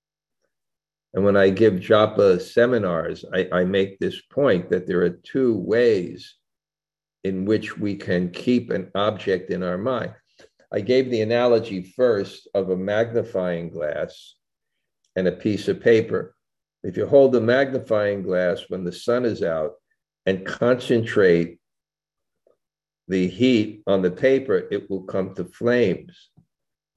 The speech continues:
But it won't immediately come to flames. The concentration has to be prolonged for some time. So similarly, in our meditation, there are four factors that, that, of,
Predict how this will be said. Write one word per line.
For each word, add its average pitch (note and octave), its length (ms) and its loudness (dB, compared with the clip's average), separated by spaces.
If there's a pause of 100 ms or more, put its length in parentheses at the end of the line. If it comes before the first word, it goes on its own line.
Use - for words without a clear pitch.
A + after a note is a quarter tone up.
(200)
But - 120 2
it - 100 0
won't D3+ 200 6
immediately B2+ 600 6
come F2+ 300 -2
to E2+ 100 -6
flames. F#2 720 -8 (1080)
The G#2+ 80 -6
concentration B2 1080 2
has G2+ 300 0
to G#2 100 -4
be F#2+ 220 -4
prolonged G#2+ 920 4
for F2+ 100 -4
some E2+ 320 -6
time. D3 420 -4 (1400)
So A2+ 160 0
similarly, B2+ 720 2
in A2+ 120 -2
our A#2 160 2
meditation, A#2 1000 0 (2250)
there G2+ 100 -2
are G2 60 -4
four A#2 320 2
factors A#2 800 -4
that, G2 240 -4
that, G2+ 180 -4
of, G#2 160 -4